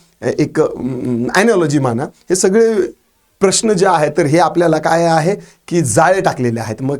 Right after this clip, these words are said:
या प्रत्येक जाळ्याची आपल्याला ओळख झाली पाहिजे, कोणतं जाळं कशा प्रकारचं आहे, या जाळ्यातून निघायचं असेल तर आपल्याला कशावर काम करावं लागणार आहे, ठीक आहे.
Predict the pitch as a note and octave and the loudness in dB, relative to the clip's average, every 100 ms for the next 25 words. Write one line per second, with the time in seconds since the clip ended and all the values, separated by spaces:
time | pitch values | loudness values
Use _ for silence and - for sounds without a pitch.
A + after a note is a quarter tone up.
0 | C3+ D3+ E3+ D#3 - E3 E3 A#2+ C3 D#3 | -2 0 0 -2 -2 -2 0 0 0 0
1 | D#3 E3+ C3+ C#3+ D3 D3+ B2 C#3+ G#3 G3+ | 0 -2 -2 -2 -2 -2 0 2 2 2
2 | C3+ A#2 A2+ A2 G2 G2+ - - - _ | -2 -4 -6 -8 -10 -14 -16 -20 -20 _
3 | - E3+ F3+ G3+ E3 D3+ D#3 D#3 G3+ G3 | -2 0 2 2 4 2 2 2 2 2
4 | B3+ A3+ E3+ C#3+ C#3 C3+ C3 B2+ C#3 C3+ | 2 2 0 0 -2 -2 -4 -2 0 2
5 | C#3 C#3+ E3+ C#3 C#3 E3+ E3+ E3+ D3+ C3 | 2 2 0 0 2 2 2 0 0 -2
6 | D3+ C#3 A#2+ C3 C#3+ - - _ - E3+ | 0 -2 -2 -4 -4 -6 -14 _ 0 2
7 | C#4 A#3+ F#3+ D#3+ C#3 B2+ C3 B2+ A2 A#2 | 4 2 2 0 -2 -2 -2 -2 -4 -6
8 | A2 G#2+ A2 A2+ D#3 G3+ F3 | -8 -8 -10 -4 -2 0 0